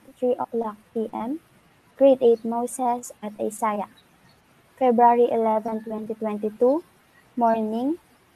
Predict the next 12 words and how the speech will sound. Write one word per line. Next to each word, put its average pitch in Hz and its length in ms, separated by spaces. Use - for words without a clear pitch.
nine 349 160
o'clock 294 480
to 262 80
eleven 233 400
o'clock 220 480
A 220 160
M, 233 400
Grade 320 160
nine, 311 320
Romans 233 560
at 240 160
Colossians. 269 880